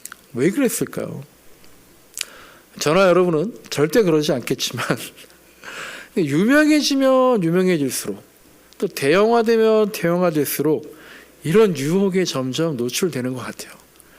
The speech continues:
많이 알려지고 유명해지면 어떻습니까? 사업이 번창하잖아요. 그러면 주문이 폭주하잖아요. 그래도 어떻게든 제대로 된 물건을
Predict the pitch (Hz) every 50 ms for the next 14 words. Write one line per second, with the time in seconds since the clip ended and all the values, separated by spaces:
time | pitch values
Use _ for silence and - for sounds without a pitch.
0 | - - - - - - - - - - - _ - - 135 156 180 202 202 165
1 | 147 156 175 180 175 156 165 143 156 175 170 143 117 - 131 127 143 160 175 180
2 | 180 170 143 160 165 139 123 117 - 151 - - 147 131 120 - - 185 240 277
3 | - - - - - - _ _ - - - - 214 220 220 220 208 214 196 -
4 | - 139 139 - - 170 160 147 131 127 127 110 117 156 208 - - - _ _
5 | _ - - _ _ _ _ _ - - 170 175 175 170 165 - - 156 156 156
6 | 151 151 147 - 226 - - - 226 202 175 - - 127 117 117 147 202 - -
7 | - _ - - - - - - - _ _ - - - - - - 165 175 196
8 | 208 202 208 175 165 170 202 180 180 - 180 170 190 202 208 220 240 240 - -
9 | - - - _ - - 156 156 165 170 175 175 175 170 160 147 147 139 139 143
10 | 147 165 196 233 262